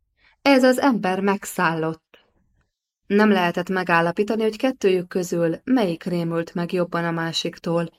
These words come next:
a király vagy a megrontója. „A kínzással mit sem érnek”,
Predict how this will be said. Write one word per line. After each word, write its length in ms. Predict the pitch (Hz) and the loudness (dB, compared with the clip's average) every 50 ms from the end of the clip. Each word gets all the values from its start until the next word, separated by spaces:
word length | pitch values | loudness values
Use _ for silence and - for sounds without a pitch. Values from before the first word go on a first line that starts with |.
| _ _ _ _ _ _ _ | _ _ _ _ _ _ _
a 180 | - 214 208 | 0 0 0
király 560 | 208 220 254 277 311 233 196 185 185 214 240 240 - | 2 2 4 4 4 4 4 2 2 0 -2 -2 -2
vagy 220 | 214 233 226 220 226 | -2 -2 0 2 2
a 60 | 220 | 2
megrontója. 1040 | 214 214 202 202 170 160 160 156 156 - 170 160 156 156 156 156 156 156 143 - _ _ _ _ _ _ _ _ _ _ _ _ _ _ _ _ _ _ _ _ _ _ | 2 0 0 -2 -4 -6 -6 -6 -8 -8 -6 -6 -4 -4 -4 -4 -6 -8 -12 -16 _ _ _ _ _ _ _ _ _ _ _ _ _ _ _ _ _ _ _ _ _ _
„A 140 | - 214 214 | 0 0 2
kínzással 840 | 214 240 285 269 240 - 202 180 165 165 - - - 185 175 175 | 6 6 6 8 8 6 2 2 0 -2 -4 -2 -2 0 0 0
mit 260 | 170 185 208 208 208 - | 0 0 0 0 0 -2
sem 260 | - - 180 170 165 | -4 -2 -2 -2 -2
érnek”, 540 | 160 160 160 156 160 160 156 - - - | -4 -4 -4 -4 -6 -8 -8 -10 -14 -20